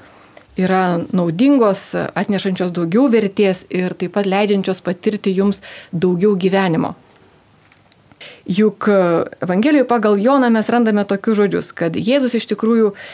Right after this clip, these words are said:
Velykų rytą linki, kad mūsų džiaugsmui nieko netrūktų. Ir kad leistumėmės per šitas dvasines pratybas šitiems žodžiams pasisėti mūsų širdyje ir kad jie išaugtų į nuostabų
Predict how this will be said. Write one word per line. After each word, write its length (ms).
Velykų 540
rytą 320
linki, 340
kad 220
mūsų 340
džiaugsmui 460
nieko 300
netrūktų. 640
Ir 200
kad 160
leistumėmės 640
per 320
šitas 380
dvasines 440
pratybas 800
šitiems 420
žodžiams 560
pasisėti 580
mūsų 280
širdyje 560
ir 380
kad 160
jie 180
išaugtų 720
į 200
nuostabų 600